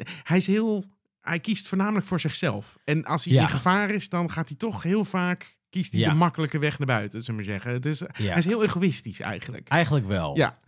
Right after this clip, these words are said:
Speaker 2: En, maar ik vroeg me af of de makers dat ook helemaal zo za-, want zij zegt op een gegeven moment de hele tijd tegen hem, "By the way, voor de mensen die luisteren, we, we,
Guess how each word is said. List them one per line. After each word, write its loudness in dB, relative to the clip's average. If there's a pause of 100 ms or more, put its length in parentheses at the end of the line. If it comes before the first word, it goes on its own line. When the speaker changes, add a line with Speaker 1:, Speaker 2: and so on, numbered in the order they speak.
(120)
Speaker 2:
En, 2
maar -2
ik -2
vroeg -2
me 2
af -2
of -6
de -2
makers 0
dat -4 (100)
ook -2
helemaal 0
zo -4
za-, -6
want 0
zij 0
zegt -4
op -8
een -12
gegeven -4
moment -8
de -10
hele -4
tijd -10
tegen -8
hem, -6 (560)
"By 0
the 2
way, 0
voor -10
de -2
mensen -2
die -2
luisteren, -4
we, -4
we, -8